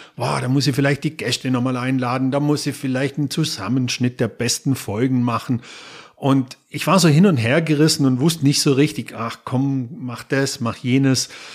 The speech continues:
Es gab so viele Ideen. Und ich hab mich dann mit jemandem unterhalten und der hat zu mir gesagt, hey, mach einfach eine coole Solo-Folge. Und dachte mir so, jo, warum nicht? Geht am schnellsten,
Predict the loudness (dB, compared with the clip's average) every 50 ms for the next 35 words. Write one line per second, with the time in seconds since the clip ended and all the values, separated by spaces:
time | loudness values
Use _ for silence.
0 | -20 -16 _ -10 -6 -4 -2 -2 -2 -2 -2 -2 -2 0 0 0 0 0 0 0
1 | -2 -2 0 2 2 4 4 6 4 4 4 2 -2 -6 -14 -20 -20 -20 _ _
2 | _ _ 0 2 4 4 4 4 4 2 2 0 -2 -6 -12 _ -8 -4 -2 -2
3 | 0 2 2 0 2 2 0 2 2 2 0 0 0 2 2 2 2 2 2 2
4 | 2 0 2 0 0 0 0 -2 -2 -2 -2 -4 0 0 2 0 0 -2 -6 -14
5 | _ _ _ _ -6 -4 -2 0 0 -2 -2 -4 -6 -6 -4 -4 -2 -2 -4 -6
6 | -12 _ _ _ _ 0 0 0 0 -4 -4 -2 -2 -2 0 -2 -4 -6 -2 0
7 | 0 0 2 2 2 2 4 4 4 2 0 -4 -8 -4 -2 0 2 2 2 0
8 | 0 -4 -6 -6 -6 -8 -12 -14 -18 _ _ _ _ _ _ _ _ _ _ _
9 | _ -2 -2 0 2 0 -2 0 -2 -2 0 2 2 2 2 2 0 2 2 0
10 | 0 -2 -6 -16 _ _ -8 -6 -4 -2 -2 0 0 2 2 2 2 0 -6 -16
11 | -20 -20 -20 _ _ _ _ _ _ -2 -2 2 2 2 2 2 0 0 2 2
12 | 2 2 2 0 -2 -2 -2 -2